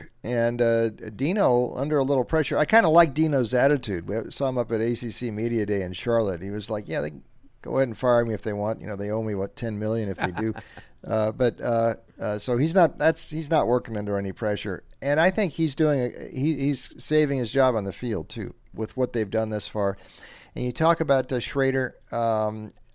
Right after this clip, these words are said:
Speaker 1: he's put up some very good numbers, and, and he's a mobile quarterback. And Dino has, has sort of changed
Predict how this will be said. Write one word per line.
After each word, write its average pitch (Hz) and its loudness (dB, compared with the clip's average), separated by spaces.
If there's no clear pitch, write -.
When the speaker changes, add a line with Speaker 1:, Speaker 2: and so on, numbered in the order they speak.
Speaker 1:
he's 156 0
put - 4
up 123 4
some 110 -6
very 135 0
good 127 -2
numbers, 117 -4
and, 120 -8
and 131 -4
he's 196 2
a 131 0
mobile 147 4
quarterback. 113 0
And 120 -2
Dino 226 6
has, 139 4
has 139 0
sort 165 0
of 123 -2
changed 185 0